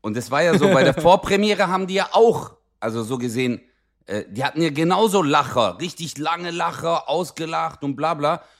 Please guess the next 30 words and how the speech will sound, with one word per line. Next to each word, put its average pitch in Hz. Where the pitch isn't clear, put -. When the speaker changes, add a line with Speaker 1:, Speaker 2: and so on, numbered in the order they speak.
Speaker 1:
wo 117
du 131
denkst 165
so, -
„Alter“, 170
aber 110
dann 135
hast 151
du 151
ja 156
locker 165
nochmal 131
zwanzig, 143
fünfundzwanzig, 143
dreißig 143
Minuten 147
neue 151
Sachen 190
dazu, 95
neues 143
Material, 139
einfach, 113
weil 120
das 127
aus 131
dem 139
einen 170
entsteht 135
was 120
Neues, 160